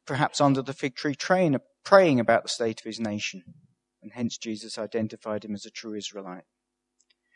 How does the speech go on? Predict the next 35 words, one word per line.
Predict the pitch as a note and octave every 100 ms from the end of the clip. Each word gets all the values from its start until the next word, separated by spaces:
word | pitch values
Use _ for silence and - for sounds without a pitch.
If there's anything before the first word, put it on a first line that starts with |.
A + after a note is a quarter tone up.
| _ _
And | F3
Jesus' | F#3+ A#3 G#3+ G#3
proph-, | - G3 G#3+ G3 -
prophetic | F#3+ G#3+ F#3+ G3+
knowledge | F3 F#3 E3+ C3 -
draws | F3 F3 -
faith | F#3+ F3 -
from | C#3+ C#3+
Nathanael | C#3 D3 D3+ D3+ C3
as | B2+
he | B2+ C3
realizes | D3 D3 C3+ B2+ B2+ B2+
the | -
incisiveness | C3 B2+ - C#3+ C#3+ - A#2 A#2 A2
of | A#2+
Jesus' | - A#2+ A#2 A2+ B2
revelation | A2 A2+ A2+ A2 - G2 - _ _
and | A#2+
identifies | A#2 C3 C3 A#2+ - G#2+ G#2
Jesus | - B2 - G#2 A2+
as | -
both | A2 G#2+
Son | - C#3+ A#2
of | G#2+
God | - A2 F#2+ - _ _ -
and | C3 A2+ A2
King | A#2 G#2+
of | G#2+
Israel. | A2 A2 G2+ F#2+ F#2 - _ _ _ _ _ _ _ -
And | C4
so | E3+ D#3
Nathanael | D#3+ D#3 - F3+ E3+ D3
has | C3
spotted | - F3 D3 D3
it, | G#2+